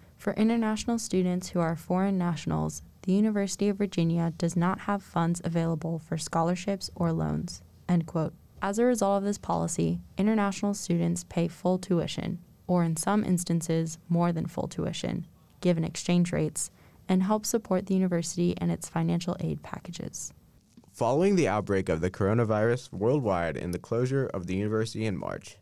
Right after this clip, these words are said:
Speaker 2: international students faced difficult decisions. While some students were incapable of returning home because of outbreaks and travel restrictions in their home countries, other students returned home and spent their summer unsure if they would be able to return to the United States in the fall.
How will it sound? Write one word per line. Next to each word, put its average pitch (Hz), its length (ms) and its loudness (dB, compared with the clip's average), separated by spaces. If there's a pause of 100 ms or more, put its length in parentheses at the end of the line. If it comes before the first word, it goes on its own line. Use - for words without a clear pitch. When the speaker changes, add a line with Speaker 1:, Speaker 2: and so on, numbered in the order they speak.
(120)
Speaker 2:
international 135 600 -2
students 92 360 -4
faced - 360 -4
difficult 87 400 -2
decisions. - 580 -8 (460)
While 98 160 0
some 135 280 0
students 110 600 -2 (160)
were 90 300 -2 (100)
incapable 113 640 -2
of 82 100 -4
returning 113 380 -4
home 90 300 0
because 131 320 -4
of 131 100 -2
outbreaks 85 500 -2
and 95 180 -6
travel 123 300 -2
restrictions 87 580 -4
in 117 220 -2
their 101 200 2
home 87 180 -2
countries, 85 500 -4 (380)
other 139 240 0
students 110 360 -2
returned 101 360 -2
home 82 280 -2
and 80 80 -4
spent 101 260 -4
their 107 100 0
summer 85 440 -4
unsure 107 440 0
if - 180 -4
they 85 80 -4
would 82 160 -2
be 87 160 -4
able 101 200 0
to 98 60 -4
return 92 440 -4
to 98 80 -6
the - 100 -12
United 82 340 -6
States - 360 -6
in 85 160 -8
the - 80 -12
fall. - 320 -12